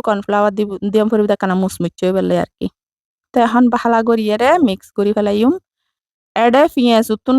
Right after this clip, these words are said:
কিন্তু পানি বাইর হয়, তো এই পেঁয়াজ উতুন যে পানি কিন বাইর হয়, ইন দিয়ে কিন্তু আগে ভালা করি এরে, এডে যে উপকরণ নিন দি ব্যাগ কিন ভালা করি মিক্স করি ফেলাই। মিক্স করানোর পরে সন একদম এখন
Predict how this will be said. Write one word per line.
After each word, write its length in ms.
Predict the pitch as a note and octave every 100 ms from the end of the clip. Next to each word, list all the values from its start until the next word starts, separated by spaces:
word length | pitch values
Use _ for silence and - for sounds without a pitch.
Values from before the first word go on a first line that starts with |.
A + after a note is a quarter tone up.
| C#4
কিন্তু 240 | B3+ B3 C#4
পানি 260 | B3 F#3+ G3+
বাইর 280 | G3 G3 G#3
হয়, 240 | A#3 D4 D4 _ _ A3+
তো 100 | - G#3+
এই 120 | A3 A3+
পেঁয়াজ 240 | A3 G#3 G#3
উতুন 180 | G3 B3+
যে 100 | A3 G3 -
পানি 180 | F#3+ G#3
কিন 160 | A3+ A3
বাইর 260 | F#3+ F#3+
হয়, 140 | G3+ G3 -
ইন 160 | B3+ B3+
দিয়ে 180 | A#3 A#3 B3+
কিন্তু 220 | B3+ A#3+
আগে 200 | A#3+ G3+ G#3
ভালা 200 | A#3+ A3 G#3
করি 200 | G#3+ G3+
এরে, 140 | G3+ G#3
এডে 140 | G3+ G3
যে 120 | G3 F#3
উপকরণ 440 | - F3+ F3+ F3+ F#3
নিন 160 | G#3 G#3
দি 160 | F#3 F#3+ G#3 F3+
ব্যাগ 180 | F#3 F#3 F#3
কিন 180 | A#3+ A#3+
ভালা 200 | A3 G#3
করি 180 | G#3 G3+ F#3
মিক্স 180 | F3 -
করি 220 | G#3 G3+
ফেলাই। 300 | G#3+ G#3 C4+ F#4+ _ _ _ _ _ _
মিক্স 280 | A#3 B3 C4+ A#3+
করানোর 380 | C4 C4 C4 C4+
পরে 240 | G#3+ A3
সন 240 | - A3+ C4+ -
একদম 380 | G3+ F#3 A3 B3 B3 G3+ G3
এখন 180 | A3